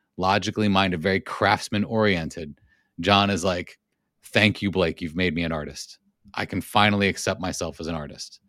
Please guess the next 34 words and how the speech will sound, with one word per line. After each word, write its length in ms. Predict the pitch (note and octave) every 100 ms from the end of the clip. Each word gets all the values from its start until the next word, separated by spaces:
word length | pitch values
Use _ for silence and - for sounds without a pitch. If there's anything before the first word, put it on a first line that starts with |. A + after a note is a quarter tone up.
| _ - -
So 100 | D3+
this 100 | F3+
is 60 |
someone 220 | G3 E3 B2+
who 60 |
had 120 | B2
a 40 | G#2+
high 300 | - B2 B2
level 280 | A#2 G#2+ G#2
of 120 | E2+
craftsmanship, 760 | - C#3+ D#3+ - E2+ - E2
who 160 | - A2+
just 340 | G#2+ C3 - _ - -
enjoyed 440 | C3 G#2 A#2 A2
the 80 | F2
craft, 560 | - C#3+ G2 F2+ - _ _ _ _ _ -
but 100 | G2
then 140 | B2
over 180 | B2+ A2
time 320 | - D3+ B2
is 100 | F#2
now 180 | G2+ F#2+
thinking 280 | A2 G2 G2+
to 60 |
themselves, 360 | F#2+ G#2 G2+ F#2
"Well, 280 | G2+ F2+ - _ _ _
maybe 220 | C#3+ F3+
this 220 | F#3 F3
is 140 | G3+ C#3+
more 220 | F#2+ F2+
than 160 | E2 D#2+
just 180 | E2
a 40 | -
craft. 440 | - D#2+ - _